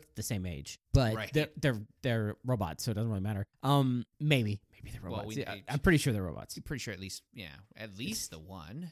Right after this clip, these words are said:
Speaker 1: It, well,
Speaker 2: Is he
Speaker 1: it,
Speaker 2: saying, "You're my son"?
Speaker 1: Yeah,
Speaker 2: Right?
Speaker 1: at least, at least, uh,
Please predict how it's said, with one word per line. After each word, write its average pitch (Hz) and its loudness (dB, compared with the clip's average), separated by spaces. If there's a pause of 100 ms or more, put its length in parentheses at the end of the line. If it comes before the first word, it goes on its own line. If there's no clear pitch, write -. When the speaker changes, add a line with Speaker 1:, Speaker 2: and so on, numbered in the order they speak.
(120)
Speaker 1:
It, - -6 (280)
well, - -6
Speaker 2:
Is 113 0
he 107 -6
Speaker 1:
it, 107 -4
Speaker 2:
saying, 113 -4
"You're 101 -6
my 92 -6
son"? 117 -4
Speaker 1:
Yeah, 170 4
Speaker 2:
Right? 151 2 (120)
Speaker 1:
at 143 0
least, 175 0
at 139 0
least, 208 2 (300)
uh, 143 4